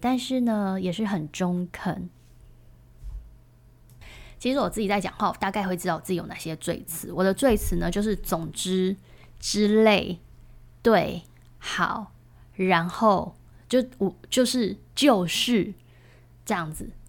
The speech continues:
还有这样子。<laughs> 大概就是这一些。我自己在讲话的时候，我，我大概可以知道我有哪些赘词。比如说我在讲，我就想说，“哎，我刚刚已经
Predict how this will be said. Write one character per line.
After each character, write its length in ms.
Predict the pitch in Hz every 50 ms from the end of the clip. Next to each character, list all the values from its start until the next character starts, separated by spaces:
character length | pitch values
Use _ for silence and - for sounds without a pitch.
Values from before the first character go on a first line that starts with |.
| - - - - - - - - - -
还 120 | - - 185
有 60 | 175
这 140 | 175 - 196
样 120 | 170 156 156
子。 200 | - - - 160
<laughs> 60 | - - - - - - 330 - - - 285 - - - - - - - - - - - - -
大 160 | - 302 269
概 160 | - 277 240
就 120 | 220 226 220
是 140 | 214 214
这 160 | 180 196 180 170
一 60 | 170
些。 200 | - - 170 160
我 160 | 165 180 180
自 160 | 175 - 269
己 240 | 285 233 185 160 - - -
在 200 | - - 294 269
讲 220 | 233 - 196 160 -
话 160 | - 208 190
的 60 | 170
时 100 | - 208
候， 60 | 190
我， 100 | 170 165 165 - - - - - - -
我 60 | 185
大 140 | 180 247 262
概 100 | 254 247
可 140 | 240 208
以 80 | 202 170
知 160 | - - 190
道 140 | 185 180 180
我 80 | 175 175
有 60 | 180
哪 120 | 180 165 -
些 140 | 170 170
赘 240 | 165 - - 175 -
词。 160 | - - -
比 100 | 170 180
如 80 | 180 185
说 140 | 196 240 240
我 140 | 202 180 170
在 160 | - 240 247
讲， 180 | 233 208 170
我 80 | 185 196
就 60 | 240
想 120 | 285 254 233
说 180 | - 269 262 - - - - - - - - -
，“哎， 120 | - - 311
我 120 | 202 180
刚 160 | 180 247 262
刚 160 | 277 311 311 302
已 120 | 233 175
经 340 | - - 226 233 247 233